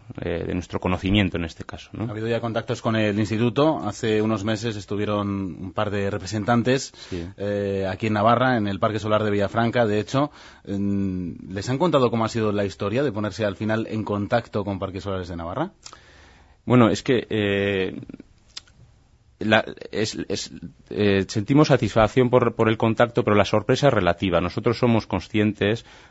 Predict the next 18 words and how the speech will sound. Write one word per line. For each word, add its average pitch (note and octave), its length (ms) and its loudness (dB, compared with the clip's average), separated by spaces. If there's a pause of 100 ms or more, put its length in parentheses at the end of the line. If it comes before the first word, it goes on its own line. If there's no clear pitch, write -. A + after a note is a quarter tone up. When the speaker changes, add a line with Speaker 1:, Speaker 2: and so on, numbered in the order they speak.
(140)
Speaker 1:
de, F2 600 2
de F2 160 -2
la F2+ 120 2
repercusión F#2+ 640 -2
que G#2+ 80 -2
este G2+ 260 -2
parque G2+ 420 0
está G2 220 -2
teniendo G2 580 0 (380)
en F#2 140 -2
el F#2 80 -2
sector, G#2 680 0
eh, F2+ 220 2
de F2 80 -2
energías F2 380 -2
renovables A2 500 2
y G2+ 60 -2
en, G2+ 80 -2